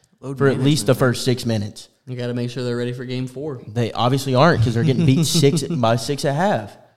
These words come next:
Speaker 2: It's pathetic. Jason Tatum is pathetic.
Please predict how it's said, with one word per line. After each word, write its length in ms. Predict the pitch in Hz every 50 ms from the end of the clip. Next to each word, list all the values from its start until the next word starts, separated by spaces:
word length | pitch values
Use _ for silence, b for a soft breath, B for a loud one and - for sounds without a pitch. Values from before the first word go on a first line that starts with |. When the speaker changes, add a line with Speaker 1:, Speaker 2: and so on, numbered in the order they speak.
| _ _ _ _ _ _
Speaker 2:
It's 80 | _ _
pathetic. 500 | - 143 110 - 139 123 107 113 - - - _ _ _ _
Jason 360 | - 127 139 135 - 151 135
Tatum 320 | 139 139 139 135 135 127
is 140 | 110 117 -
pathetic. 600 | - 123 117 - - - 107 98 104 - - -